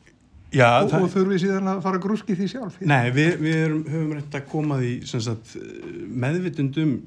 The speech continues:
Speaker 1: skjalavörslu hefur stóraukist bara á þessari öld og tala nú ekki um á und-, síðasta áratug. Þannig að, jú,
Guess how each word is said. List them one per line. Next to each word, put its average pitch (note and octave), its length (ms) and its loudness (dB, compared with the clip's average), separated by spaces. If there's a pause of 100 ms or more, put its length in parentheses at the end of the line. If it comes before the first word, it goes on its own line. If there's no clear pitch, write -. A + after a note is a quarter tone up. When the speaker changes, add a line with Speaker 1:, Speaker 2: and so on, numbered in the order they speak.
(160)
Speaker 1:
skjalavörslu A2 680 -4
hefur A2 460 -4
stóraukist C3 840 -4
bara G#2+ 380 -6
á G#2 240 -6
þessari G#2 480 -4
öld - 160 -6
og G#2+ 80 -6
tala A#2 160 -6
nú A2+ 140 -4
ekki A2+ 160 -2
um A#2 100 -4
á A2+ 120 -4
und-, A2+ 440 -8 (360)
síðasta A#2+ 440 -6
áratug. C3+ 480 -6 (800)
Þannig A2 260 2
að, A2+ 240 2 (520)
jú, A#2 220 0